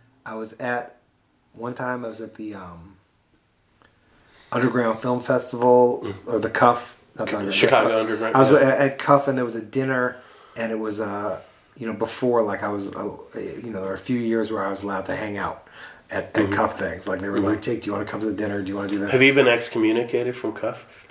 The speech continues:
Speaker 1: No,
Speaker 2: <laughs>
Speaker 1: I just, you know, I just, uh, you get busy and you do
Speaker 2: Yeah,
Speaker 1: other
Speaker 2: of
Speaker 1: stuff.
Speaker 2: course.
Speaker 1: Um,
Speaker 2: <laughs>
Speaker 1: no, when I see those, I mean, at all, I, I saw those guys at all of Cynthia's memorials, and I talked to
Speaker 2: Mm.
Speaker 1: them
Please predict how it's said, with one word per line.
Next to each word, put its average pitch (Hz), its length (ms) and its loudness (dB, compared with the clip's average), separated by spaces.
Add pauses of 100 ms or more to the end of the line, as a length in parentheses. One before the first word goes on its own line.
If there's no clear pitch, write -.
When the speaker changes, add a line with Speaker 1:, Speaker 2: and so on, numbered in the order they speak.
Speaker 1:
No, 208 480 6
Speaker 2:
<laughs> - 40 -2
Speaker 1:
I 185 60 0
just, 185 260 2
you 185 100 2
know, 131 160 6
I 131 140 6
just, 131 240 -4
uh, 135 60 -2
you 143 280 0
get 135 360 -2
busy 98 280 0
and 95 80 -12
you 101 60 -12
do 101 80 -8
Speaker 2:
Yeah, 120 120 2
Speaker 1:
other 90 80 -2
Speaker 2:
of - 60 -12
Speaker 1:
stuff. - 160 -10
Speaker 2:
course. - 300 -2 (460)
Speaker 1:
Um, 117 580 4 (500)
Speaker 2:
<laughs> 143 40 -6
Speaker 1:
no, 165 200 6
when 123 120 0
I 120 60 0
see 156 160 -4
those, 131 240 0
I 117 80 -2
mean, 113 300 -6 (360)
at 127 260 -2
all, 127 260 4
I, 123 160 2
I 110 80 -6
saw 131 300 2
those 113 200 -4
guys 107 260 -6
at 101 60 -10
all 104 160 -8
of 98 60 -12
Cynthia's 110 420 -10
memorials, 95 720 -12
and 95 100 -16
I 107 40 -12
talked 123 340 0
to - 80 -2
Speaker 2:
Mm. 123 60 -8
Speaker 1:
them 120 220 -6